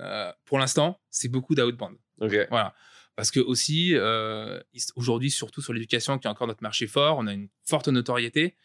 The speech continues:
Speaker 1: On a un produit qui répond vraiment à un besoin. On a trouvé notre product market fit. Euh, vraiment,
Speaker 2: Franchement,
Speaker 1: faut
Speaker 2: vous avez
Speaker 1: dire.
Speaker 2: une sacrée part de marché. Vous êtes à combien de, de part de marché, là ?
Speaker 1: Ah, on est, on est à plus de cinquante pour cent.
Speaker 2: Ah ouais, ça fait plaisir, ça.
Speaker 1: Ouais.
Speaker 2: Là encore, après le name dropping, euh, ça fait plaisir. Ego Boost.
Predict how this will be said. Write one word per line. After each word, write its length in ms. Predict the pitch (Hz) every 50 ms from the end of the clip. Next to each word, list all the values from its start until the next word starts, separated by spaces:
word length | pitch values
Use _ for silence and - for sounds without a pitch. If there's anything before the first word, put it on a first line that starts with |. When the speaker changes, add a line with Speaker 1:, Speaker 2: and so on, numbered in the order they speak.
| _ _ _ _ _
Speaker 1:
On 120 | - 104
a 40 | 107
un 40 | 104
produit 300 | 110 - - 123 123 135
qui 120 | - - 123
répond 340 | 113 120 113 - - 123
vraiment 420 | 117 117 143 147 143 151 147 143 147
à 20 |
un 40 | 139
besoin. 260 | 135 139 135 147 160 156
On 60 | 123
a 80 | 107
trouvé 280 | 107 - - 151 151 165
notre 140 | 160 147 131
product 240 | - 147 139 135 -
market 260 | 143 131 - 139 131
fit. 180 | - 170 175 - - _ _
Euh, 240 | 113 113 110 110 113
vraiment, 0 |
Speaker 2:
Franchement, 220 | 110 120 127 131 143
Speaker 1:
faut 60 | 190
Speaker 2:
vous 40 | 165
avez 80 | 131 117
Speaker 1:
dire. 60 | 120 -
Speaker 2:
une 40 |
sacrée 300 | - - 127 - - 127
part 160 | 110 127 117 120
de 80 | 123
marché. 320 | 127 147 156 - - 226 202
Vous 100 | 180 165
êtes 140 | 160 147
à 80 | 143 123
combien 280 | 123 135 131 131 135 135
de, 280 | 127 113 113 110 107 107
de 60 | 110
part 180 | 95 113 110
de 60 | 110 107
marché, 240 | 107 110 - 117
là ? 180 | 113 101 98 98 -
Speaker 1:
Ah, 120 | - 117
on 100 | 117 110
est, 80 | 104 104 -
on 100 | 101 110
est 40 | 110
à 60 | 107
plus 100 | 107 -
de 60 | - -
cinquante 260 | 120 104 117 120 117
pour 100 | 139 -
cent. 140 | - 139 123
Speaker 2:
Ah 220 | - 87 78 78 85
ouais, 120 | 87 85 80
ça 140 | - - -
fait 140 | - - 90
plaisir, 340 | - - 90 87 92 98 95 -
ça. 80 | - 113
Speaker 1:
Ouais. 140 | 110 101 - - _ _ -
Speaker 2:
Là 100 | 101 98
encore, 280 | 92 92 - 131 127 113
après 200 | 107 - 135 120
le 60 | 117
name 160 | 117 107 110
dropping, 580 | 110 101 110 107 - - 127 131 131 127 123 117
euh, 260 | 110 110 107 107 107
ça 120 | - - 120
fait 140 | - 131 113
plaisir. 180 | 123 127 131
Ego 180 | 131 139 156 151
Boost. 280 | 143 143 127 - -